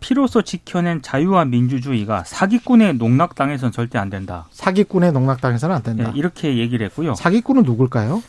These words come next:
Speaker 1: 어, 그 사기꾼이 누구냐와 관련해서 어제
Speaker 2: 예.
Speaker 1: 하루 종일 정치권이 들썩였는데 이제 일부 기자들이 또 취재도 했을 거 아닙니까?
Speaker 2: 예.
Speaker 1: 그러니까 민주당 의원들이 그런 얘기를 했다라고 합니다.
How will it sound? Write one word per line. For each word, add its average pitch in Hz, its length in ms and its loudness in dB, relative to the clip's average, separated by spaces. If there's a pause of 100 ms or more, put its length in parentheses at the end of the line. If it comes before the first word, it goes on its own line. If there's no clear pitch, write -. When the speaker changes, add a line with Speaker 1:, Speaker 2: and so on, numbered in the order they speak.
(180)
Speaker 1:
어, 127 300 -2
그 160 80 -4
사기꾼이 240 920 4
누구냐와 202 540 8
관련해서 135 420 2
어제 147 120 4
Speaker 2:
예. 143 40 6
Speaker 1:
하루 214 200 4
종일 220 180 4
정치권이 156 460 -4
들썩였는데 113 920 0
이제 110 200 0
일부 123 340 -4
기자들이 120 520 0
또 120 100 -6
취재도 - 360 -2
했을 180 220 2
거 - 100 -2
아닙니까? 95 460 -2
Speaker 2:
예. 120 220 2 (200)
Speaker 1:
그러니까 117 240 -4
민주당 156 800 4
의원들이 139 440 2
그런 165 280 4
얘기를 165 220 2
했다라고 120 440 0
합니다. 92 420 -4